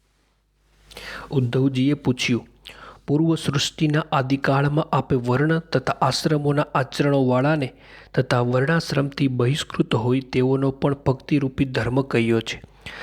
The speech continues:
જે ધર્મ આપને પમાડનારો અથવા આપની પ્રાપ્તિનું સાધન છે.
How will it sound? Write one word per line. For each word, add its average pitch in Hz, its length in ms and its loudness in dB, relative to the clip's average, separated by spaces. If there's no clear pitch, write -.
જે 131 140 2
ધર્મ 127 340 0
આપને 127 380 0
પમાડનારો 131 800 0
અથવા 123 300 0
આપની 143 380 0
પ્રાપ્તિનું 135 680 -2
સાધન 127 460 -2
છે. - 220 -6